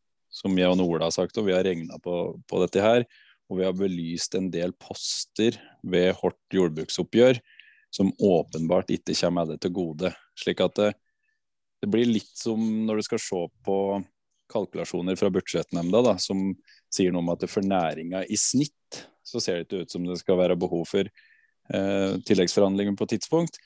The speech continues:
men det er noen som virkelig har det ille. Og det samme gjelder jo disse her postom med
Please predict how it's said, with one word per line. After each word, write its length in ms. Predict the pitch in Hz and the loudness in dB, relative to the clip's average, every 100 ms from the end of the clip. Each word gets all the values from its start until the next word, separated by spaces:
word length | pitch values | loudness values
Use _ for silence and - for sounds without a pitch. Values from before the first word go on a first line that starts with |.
| _ _ | _ _
men 120 | 110 104 | -2 -2
det 80 | - | -2
er 240 | 87 87 | -2 -2
noen 240 | 101 85 87 | -2 -2 -4
som 180 | 104 95 104 _ _ _ | -2 -2 -6 _ _ _
virkelig 540 | - 107 101 - - | -2 0 0 0 -2
har 160 | 90 80 | 2 0
det 100 | 95 | 0
ille. 220 | 85 87 - _ _ _ | -2 -4 -8 _ _ _
Og 80 | 101 | -4
det 80 | 113 | -2
samme 280 | 113 95 107 | -2 -2 -2
gjelder 320 | 90 82 95 | -2 -2 -2
jo 40 | |
disse 200 | 110 - | -2 -2
her 140 | 98 90 | -4 -4
postom 600 | - 110 - - 107 110 101 _ _ _ _ | -10 -10 -8 -6 -2 -2 -2 _ _ _ _
med 440 | - 90 92 87 | -6 -2 -2 -2